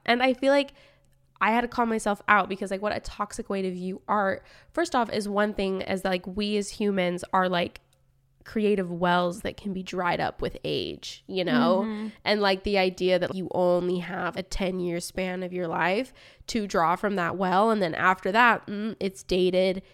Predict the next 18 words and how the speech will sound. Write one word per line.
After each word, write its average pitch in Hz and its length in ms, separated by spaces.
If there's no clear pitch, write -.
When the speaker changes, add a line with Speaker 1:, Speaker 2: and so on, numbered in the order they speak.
Speaker 1:
it's 185 200
bad, 165 720
it's, - 420
you 208 120
know, 127 300
it's 202 160
not 208 280
Speaker 2:
Yeah. 220 120
Speaker 1:
anything - 160
innovative. 143 760
And 196 460
so, 214 520
like 240 180
I 247 40
said, 233 360
when 226 340
Paul 226 200
McCartney's 214 680